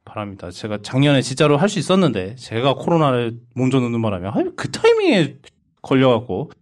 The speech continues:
<laughs> 진짜 어이가 없어서. 뭐, 하여튼, 네. 이,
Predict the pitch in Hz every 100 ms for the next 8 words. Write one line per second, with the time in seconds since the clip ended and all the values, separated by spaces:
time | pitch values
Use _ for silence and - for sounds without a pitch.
0 | _ _ - - - - - - 117 -
1 | - - _ _ 110 131 135 101 101 92
2 | 123 _ _ _ - 107 104 101 92 87
3 | 87 80 85 _ _ _ - -